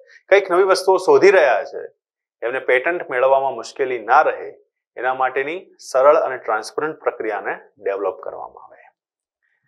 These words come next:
આગળની વાત કરીએ મિત્રો,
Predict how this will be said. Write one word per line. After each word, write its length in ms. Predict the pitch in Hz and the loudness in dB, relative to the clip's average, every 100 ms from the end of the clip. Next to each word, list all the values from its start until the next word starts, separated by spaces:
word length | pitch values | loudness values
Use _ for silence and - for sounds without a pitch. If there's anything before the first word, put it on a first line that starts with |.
| _ _ _ _ _ _ _ _ _ - | _ _ _ _ _ _ _ _ _ 0
આગળની 360 | 151 175 196 190 | 2 2 0 2
વાત 280 | 180 180 | 0 0
કરીએ 220 | 170 165 175 | -2 -4 -4
મિત્રો, 400 | 165 185 202 | -8 -12 -12